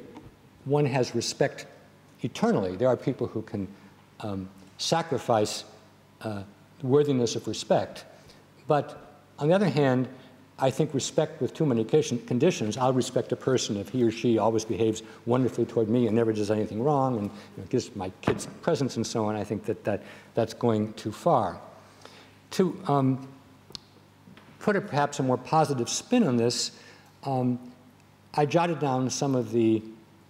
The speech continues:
entities in our world now which I think have tried to deal with what happens when you have an intolerant or disrespectful society.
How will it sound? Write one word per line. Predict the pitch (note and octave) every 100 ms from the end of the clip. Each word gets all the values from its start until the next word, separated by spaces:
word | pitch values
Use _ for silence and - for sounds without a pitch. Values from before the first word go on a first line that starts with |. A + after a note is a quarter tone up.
| _ _ -
entities | G3 D3+ - B2+ A#2
in | B2
our | A#2
world | B2 C3 A#2+
now | A#2 B2
which | A#2
I | A#2+
think | - C3 -
have | A2+ - - - -
tried | - F3+ F#3 F3
to |
deal | A#2+ G3+ G3+ A#2+ G#2 - - -
with | C3+ D3
what | C3
happens | C3 B2+ A#2+ -
when | A#2
you | A2
have | A2+ G#2+
an | G2 - - - D3+
intolerant | D#3 - C3+ A#2+ A2+ A2+ - - -
or | A#2
disrespectful | - - - A#2 - B2 - - G#2 G#2 - - - - -
society. | - B2 D#3+ B2+ G#2 D#2+